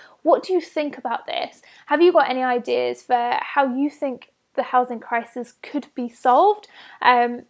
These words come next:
and whether you actually think that landlords are anything to do with it whatsoever, or do you actually think that property investors are simply just,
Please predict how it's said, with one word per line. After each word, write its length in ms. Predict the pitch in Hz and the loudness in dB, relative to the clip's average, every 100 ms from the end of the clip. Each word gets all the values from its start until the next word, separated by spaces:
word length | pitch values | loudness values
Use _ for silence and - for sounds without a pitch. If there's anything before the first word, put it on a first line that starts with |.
| _ _ _ _ - - | _ _ _ _ -20 -4
and 220 | - 277 285 | 0 2 6
whether 180 | 339 370 | 6 6
you 200 | 330 359 | 2 2
actually 360 | - - 320 | 0 -2 -2
think 380 | 311 349 311 285 | -2 -4 -4 -2
that 340 | 311 294 - | 0 0 -2
landlords 540 | - 311 330 320 320 294 | 2 2 2 0 -4 0
are 80 | 320 | -2
anything 320 | 320 320 302 | -2 -6 -10
to 80 | 285 | -6
do 200 | 311 311 | -4 0
with 100 | 302 | 0
it 120 | 285 | 0
whatsoever, 720 | 285 - 302 330 415 - - - | -2 -4 0 0 0 -2 -4 0
or 300 | 254 254 254 - _ | 4 4 2 -4 _
do 80 | 285 | -2
you 80 | 330 | 0
actually 300 | - - 277 | 0 -4 -6
think 320 | 294 254 - | -4 -6 -4
that 180 | 277 - | -6 -4
property 360 | 285 277 285 | -4 -4 -4
investors 720 | 269 254 269 - 269 254 254 - _ _ _ _ _ _ _ _ - | -4 0 0 0 0 0 -2 -16 _ _ _ _ _ _ _ _ -6
are 160 | 302 294 | 0 0
simply 440 | 294 311 - 285 | 0 -6 -4 -6
just, 320 | 247 294 285 | 0 -2 -2